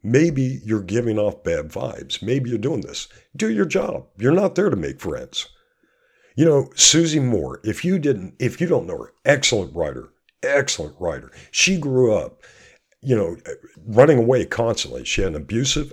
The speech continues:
alcoholic, and drug-addicted father. She was always looking to get approval because, you know, growing up poor and growing up abused, kids are v-, just vile little fuckers, you know, because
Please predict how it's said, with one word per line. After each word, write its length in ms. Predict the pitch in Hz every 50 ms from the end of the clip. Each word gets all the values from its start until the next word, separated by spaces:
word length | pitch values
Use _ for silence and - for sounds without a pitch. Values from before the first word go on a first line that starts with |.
| -
alcoholic, 640 | - 113 127 123 107 110 113 113 120 113 113 - -
and 100 | 85 82
drug-addicted 720 | 76 87 95 101 95 95 90 87 90 - - - - - -
father. 340 | - 90 73 - - - - _ - - - - - - -
She 160 | - - 131
was 160 | 110 101 95 -
always 320 | 117 123 131 139 123 -
looking 260 | 98 117 120 - 101
to 80 | 101 90
get 140 | 101 90 73
approval 540 | 69 - - - 170 196 175 104 87 92
because, 360 | 101 113 113 - 123 127 120 135
you 60 | 165
know, 200 | 175 127 95 104
growing 360 | 104 104 131 156 147 110 95
up 320 | 110 - - - - _
poor 440 | - - - 160 135 113 90 78 76
and 140 | 73 76 82
growing 300 | 85 107 117 120 120 107
up 140 | 107 104 - _ _ - - - _ _
abused, 600 | - 85 82 - 120 143 151 - 87 - - - - - _ _ -
kids 420 | - - 170 208 214 - - -
are 120 | 80 73 65
v-, 200 | 67 - - - _ _ - 82 78 73 76
just 240 | 80 104 87 - -
vile 400 | 73 - 90 101 143 139 98 87
little 260 | 73 76 71 62 -
fuckers, 520 | - - 101 - - - 65 64 - -
you 60 | 80
know, 180 | 78 80 98 101 - - - - - - - -
because 500 | 107 117 117 127 127 117 107 98 -